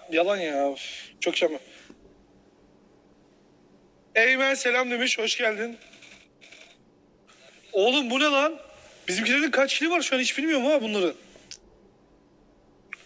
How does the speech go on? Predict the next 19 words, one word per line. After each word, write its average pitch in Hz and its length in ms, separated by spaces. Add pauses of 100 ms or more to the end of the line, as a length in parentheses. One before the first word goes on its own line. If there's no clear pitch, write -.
(400)
Bak 240 140
şimdi. 247 380 (340)
Oha! 214 880 (340)
Sana 247 460
bir 254 40
şey 247 160
söyleyeyim. 247 440
Ne 240 140
le-, 254 260
ne 208 40
on 262 160
ikisi? 214 340
Klov'un 220 420
leşi 254 220
on 208 100
iki. - 260 (320)
Tron'un 233 300
on 262 180
üç. 262 180